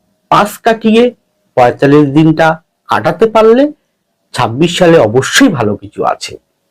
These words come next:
কিন্তু কার কতটা ভালো হবে তার ব্যক্তিগত হরোস্কোপই শেষ কথা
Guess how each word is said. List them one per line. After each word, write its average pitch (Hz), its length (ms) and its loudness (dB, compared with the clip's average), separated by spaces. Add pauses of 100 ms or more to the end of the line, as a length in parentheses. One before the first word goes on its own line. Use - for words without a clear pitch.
(300)
কিন্তু 117 200 2
কার 127 320 0
কতটা - 400 -4
ভালো 170 260 2
হবে 180 340 0 (360)
তার 110 140 -4
ব্যক্তিগত 113 560 -2
হরোস্কোপই 165 640 -2 (280)
শেষ - 320 -4
কথা 196 340 -2